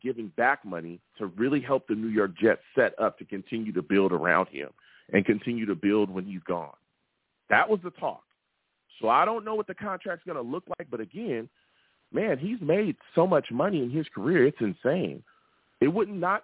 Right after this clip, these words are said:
surprise me at all if he took as least as he could possibly take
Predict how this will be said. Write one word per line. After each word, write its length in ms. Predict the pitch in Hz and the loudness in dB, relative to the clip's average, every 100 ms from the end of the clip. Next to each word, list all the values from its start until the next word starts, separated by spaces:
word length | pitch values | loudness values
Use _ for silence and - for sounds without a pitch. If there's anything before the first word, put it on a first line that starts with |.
| - | -8
surprise 420 | 196 185 180 180 | -10 -6 -6 -6
me 200 | 175 170 | -8 -6
at 60 | 165 | -2
all 300 | 147 113 101 | 0 0 -2
if 140 | - 98 - | -6 -10 -10
he 160 | 160 - | -12 -4
took 200 | 180 131 _ - | 0 0 _ -2
as 160 | 101 95 | 0 0
least 340 | 104 139 202 - | -4 -2 -2 -4
as 80 | 190 | -6
he 100 | 202 | -4
could 140 | 185 180 | -2 2
possibly 480 | 165 165 151 143 127 | 2 2 -2 -6 -6
take 340 | 165 113 80 | 0 0 0